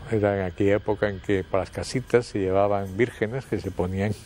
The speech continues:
<laughs> para que se dieran en las iglesias un-, unas moneditas y una vela dejaban durante dos o tres días. Bien,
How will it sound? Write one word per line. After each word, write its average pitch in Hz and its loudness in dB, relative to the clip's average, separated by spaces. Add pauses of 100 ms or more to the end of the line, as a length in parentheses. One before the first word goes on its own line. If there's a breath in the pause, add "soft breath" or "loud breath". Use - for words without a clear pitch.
(160)
<laughs> - -12
para 92 6
que 92 -4
se 90 -6
dieran 104 2
en 101 -4
las - -8
iglesias 95 -4
un-, 90 -8 (300 loud breath)
unas 101 0
moneditas 104 2
y 110 -8
una 101 -2
vela 107 0
dejaban 101 0
durante 98 -2
dos 98 0
o 104 0
tres 85 -6
días. 78 -8 (680 loud breath)
Bien, 98 2